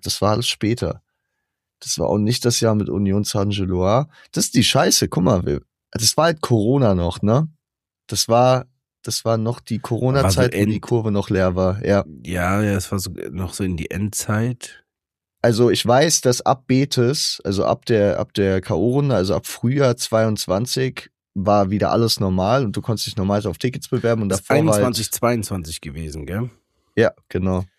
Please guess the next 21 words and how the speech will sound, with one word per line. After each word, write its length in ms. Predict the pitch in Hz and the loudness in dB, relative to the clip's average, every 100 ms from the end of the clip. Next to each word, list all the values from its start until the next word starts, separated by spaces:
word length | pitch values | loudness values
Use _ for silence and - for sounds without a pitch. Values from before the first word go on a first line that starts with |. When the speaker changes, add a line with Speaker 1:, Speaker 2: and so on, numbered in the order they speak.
| _ | _
Speaker 1:
Und 400 | 104 101 - - - | -2 -2 -2 -6 -4
praktisch 360 | 113 - 123 | -4 -4 -4
der 180 | - 98 | 0 2
Winter 360 | 117 131 151 117 | 2 2 4 2
und 140 | 101 | 2
die 100 | 101 | -4
Vorrunde 640 | - - 117 120 120 117 - | -4 0 2 2 2 2 2
einundzwanzig, 960 | 95 113 - 92 104 - 131 123 - _ _ | 2 0 0 -2 -2 0 -4 -6 -12 _ _
das 220 | - 98 101 | -6 -2 0
war 100 | 95 | 2
dann 340 | 92 95 92 | 2 0 0
halt, 340 | 95 90 - - _ _ _ _ _ _ _ _ _ _ _ _ | -2 -2 -6 -14 _ _ _ _ _ _ _ _ _ _ _ _
oh, 240 | 80 85 62 | -2 0 0
warte 500 | 90 - - - - | -2 -4 -12 -10 -8
mal. 300 | - - - - | -8 -12 -14 -8
Speaker 2:
Okay, 300 | 98 - 95 | -4 0 2
dann 180 | 104 | 2
sag 200 | 101 113 | 4 2
ich 140 | 107 - | 0 0
dir 140 | 117 | 2
jetzt, 240 | 113 107 | 2 0